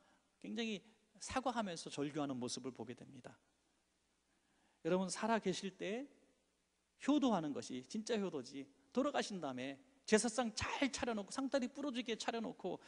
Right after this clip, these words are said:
그것이 무슨 효도가 되겠습니까? 회개란 무엇인가?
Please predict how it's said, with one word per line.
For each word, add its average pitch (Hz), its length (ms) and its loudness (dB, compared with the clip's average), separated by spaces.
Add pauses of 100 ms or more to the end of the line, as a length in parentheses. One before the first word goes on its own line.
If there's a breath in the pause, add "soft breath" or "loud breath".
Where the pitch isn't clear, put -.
그것이 277 300 0
무슨 220 280 0 (280 loud breath)
효도가 226 300 0
되겠습니까? - 720 -6 (1500 soft breath)
회개란 269 520 8
무엇인가? 131 640 0